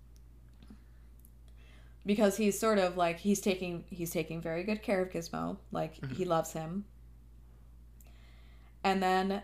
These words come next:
Speaker 1: uh, a little neighborhood boy shows up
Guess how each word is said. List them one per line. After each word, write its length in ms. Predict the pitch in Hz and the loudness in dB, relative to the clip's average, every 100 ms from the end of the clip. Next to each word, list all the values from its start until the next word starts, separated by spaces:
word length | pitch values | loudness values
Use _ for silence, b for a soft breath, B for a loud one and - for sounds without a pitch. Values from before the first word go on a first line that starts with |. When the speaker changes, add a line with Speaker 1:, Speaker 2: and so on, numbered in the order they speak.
| - | -4
Speaker 1:
uh, 380 | 180 180 175 170 170 - - - - - - - - - - - - - - - - - - - - 214 | -2 0 0 0 -4 -12 -20 -20 -20 -20 -20 -20 -20 -20 -20 -20 -20 -20 -20 -20 -20 -20 -20 -20 -2 4
a 100 | 220 | 6
little 240 | 233 240 | 6 6
neighborhood 500 | 226 320 381 226 170 | 4 4 4 4 2
boy 200 | 160 156 | 4 2
shows 280 | 165 160 156 | 2 0 2
up 300 | 160 - | 0 -2